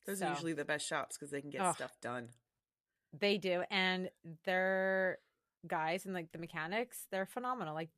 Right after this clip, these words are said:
Speaker 2: they know what they're doing.
Speaker 1: Yeah,
Speaker 2: I can
Speaker 1: that's
Speaker 2: walk out
Speaker 1: great.
Speaker 2: of there knowing my bike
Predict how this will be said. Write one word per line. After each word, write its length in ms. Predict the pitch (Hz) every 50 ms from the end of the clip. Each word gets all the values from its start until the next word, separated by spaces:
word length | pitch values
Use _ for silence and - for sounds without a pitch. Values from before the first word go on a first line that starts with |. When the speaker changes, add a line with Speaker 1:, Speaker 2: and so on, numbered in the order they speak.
| _ -
Speaker 2:
they 340 | 190 185 185 185 196 202 190
know 220 | 185 180 175 180
what 160 | 175 175 165
they're 100 | 165 156
doing. 340 | 143 147 127 90 - 151 156 _ _ _ _ _ _ _ _ - _ -
Speaker 1:
Yeah, 260 | - 139 87 71 73 76 - - -
Speaker 2:
I 60 | 185
can 80 | 208 202
Speaker 1:
that's 80 | 196 196
Speaker 2:
walk 140 | 185 190 -
out 60 | 170
Speaker 1:
great. 120 | 170 170
Speaker 2:
of 80 | 196 190
there 140 | 214 214 202
knowing 580 | 190 180 175 170 170 175 175 170 170 170 160 -
my 220 | 165 170 170 165
bike 400 | 160 - 160 151 156 165 175